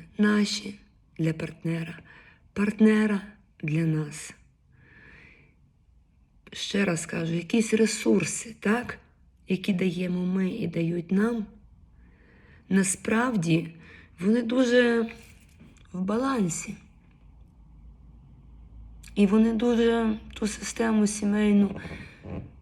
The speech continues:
самовідрегульовують, навіть якщо змінюємося ми, розумієте? Система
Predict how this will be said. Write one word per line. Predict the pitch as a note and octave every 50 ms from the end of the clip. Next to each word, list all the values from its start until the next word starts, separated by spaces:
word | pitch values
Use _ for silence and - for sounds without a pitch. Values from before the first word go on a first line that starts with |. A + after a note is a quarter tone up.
| - - - - - - - - - -
самовідрегульовують, | - - - C4 B3+ C4+ B3+ B3 B3 A3+ A#3+ A3+ G3 A3+ A#3 A3 G#3 A3 A3+ A3+ B3 B3 A#3 G#3 F3+ F#3 F#3+ G3 - A3 - -
навіть | A3 A3+ A#3 A#3+ A#3+ A3+ A3 G#3+
якщо | G#3+ - - - G3+
змінюємося | F#3 F#3 G3+ G#3+ G#3+ G#3+ G#3+ G#3 G#3 G#3 G3+ - - A3
ми, | G#3+ A3 A3+ G#3+ F#3 E3 - - - - -
розумієте? | F#3+ F3 - F3+ F3 F#3+ G3 G#3+ A3+ A3 - - G#3 - - - - - - - - - - - - - - - - - - - - - _ - - - _ - - - - - - - - - - - - - - - - - - - - - - - - - _ -
Система | - - - G#3+ G3 - - C4 B3+ A#3+ A3+ A3 G#2 -